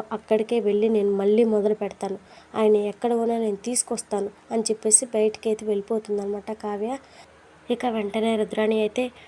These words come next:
"రాజు లేడన్న బాధ కంటే కావ్య ఎక్కడ పిచ్చిదైపోతుందన్న బాధే నాకు ఎక్కువైపోయింది. క్షమించండి అలా అంటున్నందుకు. పోయిన వాళ్ళని ఎలాగూ తీసుకురాలేము, ఉన్న వాళ్ళనైనా కాపాడుకోవాలి కదా.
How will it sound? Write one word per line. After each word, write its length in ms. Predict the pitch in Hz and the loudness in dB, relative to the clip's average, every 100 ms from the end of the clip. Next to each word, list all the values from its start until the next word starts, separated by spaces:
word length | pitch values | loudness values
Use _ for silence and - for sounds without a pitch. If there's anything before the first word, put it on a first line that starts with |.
| - | -14
"రాజు 380 | 208 214 214 233 240 | -4 -2 0 0 0
లేడన్న 360 | 220 220 220 208 | 0 2 0 -2
బాధ 260 | 202 208 | -2 -2
కంటే 360 | 226 226 214 233 233 - - - | -2 -2 -2 -4 -8 -16 -20 -16
కావ్య 320 | 196 202 240 240 | -8 -4 0 0
ఎక్కడ 240 | 214 - 220 | 0 -4 -4
పిచ్చిదైపోతుందన్న 1000 | 220 214 214 233 220 226 214 220 214 214 | -6 -4 -2 -2 -2 -4 -2 -2 -2 -2
బాధే 320 | 196 202 214 | -4 -2 -2
నాకు 260 | 226 208 202 | -2 -4 -4
ఎక్కువైపోయింది. 720 | 190 - 220 214 208 196 196 202 - - - | -8 -2 -2 -2 -2 -6 -6 -10 -18 -20 -14
క్షమించండి 680 | - - 220 247 247 233 226 | -6 -2 0 0 -2 -4 -4
అలా 160 | 214 202 | -4 -4
అంటున్నందుకు. 640 | 196 202 208 202 208 202 196 - - - - | -6 -4 -2 -2 -6 -8 -10 -18 -20 -10 2
పోయిన 260 | 220 247 254 | 2 4 0
వాళ్ళని 340 | 240 233 240 | 0 0 -2
ఎలాగూ 340 | 214 214 220 | -2 -2 -2
తీసుకురాలేము, 840 | 226 202 - - 214 202 202 196 202 - - - | -6 -4 -6 -4 -2 -2 -2 -6 -8 -18 -12 -2
ఉన్న 140 | 220 247 | 0 0
వాళ్ళనైనా 460 | 247 240 240 240 | -2 -2 -2 -2
కాపాడుకోవాలి 640 | 240 226 220 240 220 226 214 | -4 -6 -2 -4 -2 -4 -4
కదా. 220 | 214 | -4